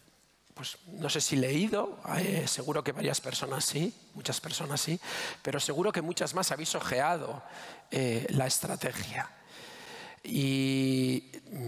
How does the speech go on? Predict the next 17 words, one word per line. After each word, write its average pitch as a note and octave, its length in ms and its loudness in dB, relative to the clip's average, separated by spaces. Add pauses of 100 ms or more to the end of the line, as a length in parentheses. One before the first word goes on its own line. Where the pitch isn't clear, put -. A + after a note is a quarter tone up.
(220)
<clears throat> D#3+ 600 -4
yo, D3+ 640 0
cuando, C3 640 0
cuando C3 420 -2
elaboramos D3 800 0
la C3+ 80 2
versión C3+ 300 -2
definitiva, D#3 960 0 (720)
mm, C3 400 2 (240)
me C#3 100 2
intenté C#3 440 -2
poner F3 360 0
en, C3 380 -2
en C3 180 -2
vuestro C3+ 320 -2
lado, C#3+ 400 0
¿no? F3+ 220 -2